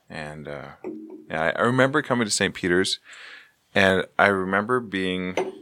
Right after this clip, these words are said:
amazed by the charity of the children. Like, I was, I, I really felt humbled. Like, I was looking up to these children who were holier <laughs> than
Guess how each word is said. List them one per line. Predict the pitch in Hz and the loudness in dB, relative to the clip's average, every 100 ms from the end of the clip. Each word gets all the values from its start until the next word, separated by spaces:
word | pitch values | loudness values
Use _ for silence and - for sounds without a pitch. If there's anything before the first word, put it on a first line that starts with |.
| - _ _ - | -20 _ _ -10
amazed | 90 87 87 95 117 - - | -8 -4 0 0 -2 -6 -4
by | 85 85 85 87 | 0 2 2 -2
the | 87 | -4
charity | - - 82 80 104 135 160 - _ - | -4 -2 0 0 0 -4 -6 -10 _ 0
of | 90 82 | 0 0
the | 90 | -6
children. | 82 - 85 82 - - _ _ _ _ _ - - | -4 -2 -2 -2 -10 -12 _ _ _ _ _ -20 2
Like, | 98 87 - _ 95 | 4 4 -2 _ 8
I | 104 | 8
was, | 101 101 - - - - - | 8 2 -2 -10 -12 -18 0
I, | 98 104 - 101 | 2 2 0 -10
I | |
really | 98 98 104 104 | -4 0 2 2
felt | - 95 90 | 2 2 2
humbled. | 92 95 85 | -2 -2 -2
Like, | 80 - _ - | -4 -6 _ -2
I | 90 92 | 0 0
was | 92 92 | -2 -4
looking | 95 - 107 | -6 -4 -2
up | 87 85 - | 0 0 -2
to | 90 | -10
these | 90 85 | -6 -6
children | - 101 92 92 90 | -2 -2 -2 -4 -6
who | 87 | -4
were | 85 80 | -4 -4
holier | 85 87 85 85 | -8 -8 -6 -8
<laughs> | - - | -10 -4
than | 101 | -4